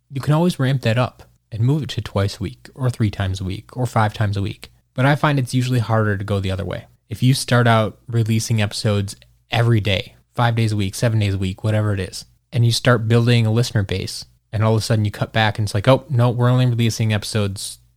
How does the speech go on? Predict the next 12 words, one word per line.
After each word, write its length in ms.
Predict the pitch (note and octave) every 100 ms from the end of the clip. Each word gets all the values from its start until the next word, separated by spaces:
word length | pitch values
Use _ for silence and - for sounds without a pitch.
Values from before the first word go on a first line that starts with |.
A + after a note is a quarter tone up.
| _ -
twice 240 | A2+ G#2
a 40 |
week, 180 | G2 - - _ _ _ -
or 80 | G#2
once 200 | A2+ -
a 40 |
week, 220 | E2 - -
or 100 | D3+
three 180 | G#2 A#2
times 240 | G#2 G2 F#2
a 40 |
week," 200 | F2